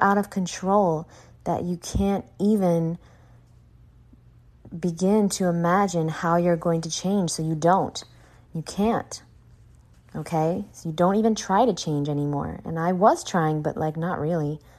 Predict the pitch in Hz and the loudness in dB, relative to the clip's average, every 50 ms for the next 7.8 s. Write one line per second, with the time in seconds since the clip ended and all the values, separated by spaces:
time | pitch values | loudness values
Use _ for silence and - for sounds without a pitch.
0 | - - - - - - _ - - - - - - _ - - - - - 180 | -20 -20 -20 -20 -20 -20 _ -20 -20 -20 -20 -20 -20 _ -20 -20 -18 -12 -12 -10
1 | - - 180 180 175 170 170 165 165 - - 170 - - 196 202 180 190 - 202 | -6 -4 -2 -2 -2 0 0 -2 -2 0 -4 -4 -2 2 2 2 2 2 -2 -2
2 | 190 190 208 214 202 175 165 165 - - - - - - - - - - 208 - | 0 4 4 4 4 4 2 -2 -6 -14 -20 -20 -20 -20 -20 -10 -2 0 0 2
3 | - 208 196 175 156 151 - - 180 - - 160 151 165 175 180 170 - 208 214 | 2 4 4 4 4 2 2 -2 -4 -2 0 -2 0 2 0 0 0 0 0 0
4 | 208 - - 170 170 - - 160 156 151 147 156 165 - - - _ - - - | 0 0 -2 -2 -2 0 -2 -2 -2 0 -2 -2 -4 -8 -12 -14 _ -20 -20 -20
5 | - - - - - - - - - - - - - - - - - - - - | -20 -20 -20 -20 -20 -20 -20 -20 -20 -20 -20 -20 -20 -20 -20 -20 -20 -20 -20 -20
6 | - - - _ - - 160 160 147 165 170 165 156 151 151 151 160 147 139 - | -20 -20 -20 _ -14 -10 -8 -6 -2 0 2 2 2 2 0 0 -2 -4 -4 -6
7 | 151 - 143 143 147 151 - - - 147 - - - - - - | -4 -2 -2 0 0 -2 -4 -6 -6 -4 -4 -4 -6 -6 -10 -16